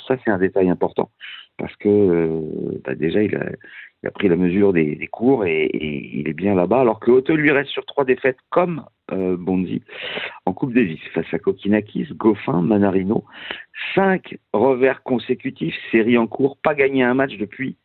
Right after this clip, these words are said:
fin juin. Victoire de Grégor Barrère devant son public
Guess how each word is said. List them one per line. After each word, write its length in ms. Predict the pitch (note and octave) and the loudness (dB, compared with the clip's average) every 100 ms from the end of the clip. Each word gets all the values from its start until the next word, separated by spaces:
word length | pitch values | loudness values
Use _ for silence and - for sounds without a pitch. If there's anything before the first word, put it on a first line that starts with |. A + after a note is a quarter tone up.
| _ _ _ - - | _ _ _ -20 -6
fin 200 | D3 D3+ | 0 0
juin. 240 | A#2 F#2+ - _ _ _ _ _ _ _ _ _ _ _ _ _ _ _ _ - | 0 -2 -4 _ _ _ _ _ _ _ _ _ _ _ _ _ _ _ _ -20
Victoire 540 | - - A2 A2+ - - | -20 -2 0 0 -4 -16
de 340 | - E2 G2 - - | -10 0 0 0 -2
Grégor 380 | F2 E2+ G2 | 0 2 2
Barrère 420 | F#2 E2 E2 F#2+ F#2 | 0 0 0 0 -2
devant 240 | F2 E2 | -4 -4
son 140 | - | -6
public 440 | E2 D#2+ G#2+ A#2 | -6 -4 -2 -4